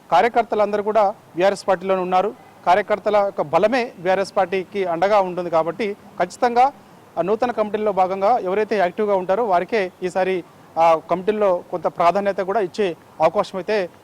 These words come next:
కనిపిస్తుంది. దానిలో భాగంగా ఖచ్చితంగా ఈసారి కమిటీలకు సంబంధించి మాత్రం ఒక కార్యవర్గంలో మాత్రం, అంటే పార్టీ కార్యవర్గం ఉంటుంది, చాలా కీలకంగా ఉంటుంది. అంటే పార్టీ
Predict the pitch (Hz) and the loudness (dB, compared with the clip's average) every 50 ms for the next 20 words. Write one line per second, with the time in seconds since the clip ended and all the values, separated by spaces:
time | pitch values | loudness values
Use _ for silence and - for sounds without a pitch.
0 | - - - 175 175 208 208 - - 214 202 262 233 190 185 190 190 190 165 175 | -12 -4 -4 -4 -2 -2 -6 -4 -4 -6 -6 -4 0 0 0 2 2 2 4 4
1 | 175 185 202 208 214 226 214 208 - - - _ - - 180 - - - 240 240 | 2 2 0 2 2 2 2 2 0 -8 -20 _ -6 -6 -6 -4 0 -2 0 4
2 | 240 240 220 208 - 226 208 208 226 214 196 - - - - _ _ - - - | 4 4 2 2 0 0 2 2 2 0 -2 -4 -10 -20 -20 _ _ -14 -4 -2
3 | 196 208 196 240 233 220 - - 214 202 208 202 202 196 - 202 196 190 185 220 | -2 -2 0 -2 -2 -2 -2 -2 -4 -2 -2 -4 -4 -6 -6 -4 -4 -2 0 0
4 | 233 254 - - - - - 190 175 185 - - 190 214 240 254 247 240 220 208 | -2 -2 -4 -8 -16 -16 -12 -10 -10 -8 -2 2 4 4 4 4 4 2 2 0
5 | 226 220 214 214 208 202 202 190 - 185 156 156 156 175 226 - - 180 190 185 | -4 -2 0 -2 0 0 0 -2 -2 -4 -4 -4 -4 -6 -6 -2 2 0 0 2
6 | - 240 220 196 175 - - - - - 185 190 208 208 214 190 196 202 196 196 | 0 -6 -6 -6 -10 -14 -20 -14 -4 0 2 2 4 2 2 2 0 -2 -2 -2
7 | 175 196 214 214 - 185 180 170 - 196 202 202 - 196 190 196 190 190 185 190 | -4 -8 -8 -2 -2 -2 -2 0 -2 -2 -2 -2 -4 -2 0 0 0 0 -2 -6
8 | 202 214 247 262 - - 160 156 175 - 175 165 170 - 233 214 202 170 | -6 -6 -8 -12 -12 -12 -8 -8 -2 0 2 2 2 2 -2 -2 -4 -4